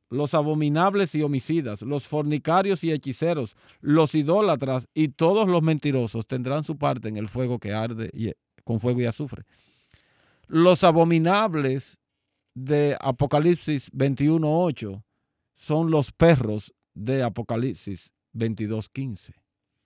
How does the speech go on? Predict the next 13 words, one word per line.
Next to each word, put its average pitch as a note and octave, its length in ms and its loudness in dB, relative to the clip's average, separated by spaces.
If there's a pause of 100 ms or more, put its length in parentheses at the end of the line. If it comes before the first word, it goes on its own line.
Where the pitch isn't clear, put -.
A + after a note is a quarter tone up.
(1080)
Y C3+ 100 0
dice C#3 440 0
que C3 200 -2
en C3+ 140 -2
ambos B2 440 -2 (500)
estarán A2+ 420 -2
fuera. A2 420 -6 (500)
Y C#3+ 140 -4
ya F3 160 4
vimos D#3+ 540 2 (260)
que D3+ 400 0 (2250)
los D3 280 0
abominables D3+ 840 4